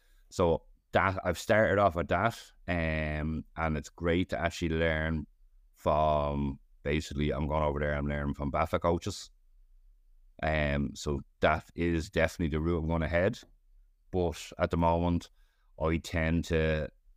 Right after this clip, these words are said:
focus on when I'm, my football, that's in the off season, which is okay. I don't mind that in the off season. At the moment, I feel I wanna give my all to just actually genuinely playing, because I feel what'll happen is, and I, I've seen it happen. It's not, it's not even that I feel, I've seen it happening is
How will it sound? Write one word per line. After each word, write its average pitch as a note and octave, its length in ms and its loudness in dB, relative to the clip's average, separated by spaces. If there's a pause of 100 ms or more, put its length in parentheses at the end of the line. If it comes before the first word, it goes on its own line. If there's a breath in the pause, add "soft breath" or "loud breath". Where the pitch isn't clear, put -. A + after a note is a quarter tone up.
(120)
focus - 460 -2
on D#2 320 0
when D#2+ 120 -2
I'm, D2+ 160 -4
my D#2 140 -4
football, F2 420 2
that's E2 220 0
in E2+ 80 0
the E2 80 2
off E2 200 2
season, G2 280 2
which E2+ 140 -2
is D2+ 100 -6
okay. E2 300 2
I C#2+ 40 0
don't D#2 160 2
mind D2+ 200 0
that C2 80 -4
in C#2 60 -6
the D2 100 -2
off C#2 160 -2
season. D#2+ 280 -2 (580)
At D2 100 -2
the D2+ 60 0
moment, D#2+ 480 2 (220)
I D2+ 100 0
feel D#2 360 2
I B1+ 40 -2
wanna D#2 220 2
give D2 180 0
my D#2+ 220 2
all D#2+ 400 4
to D#2+ 180 -2 (160)
just - 300 -4
actually D2+ 300 -4
genuinely D2+ 640 0
playing, C#2+ 360 -2 (760)
because D2 200 -2
I C#2 100 2
feel D#2+ 520 0 (680)
what'll E2 240 -2
happen F2 320 0
is, D#2+ 220 -2
and E2 140 -2
I, E2+ 140 0
I've G2+ 120 0
seen E3 240 2
it G2 60 2
happen. E2+ 300 -2
It's G2+ 140 -4
not, A2 220 0
it's - 120 -4
not D#3 100 0
even A2 160 4
that F#2+ 120 4
I E2+ 60 2
feel, G#2+ 320 0
I've D#2+ 80 0
seen A#2 220 0
it G2 60 2
happening F2 380 0
is D#2+ 380 -4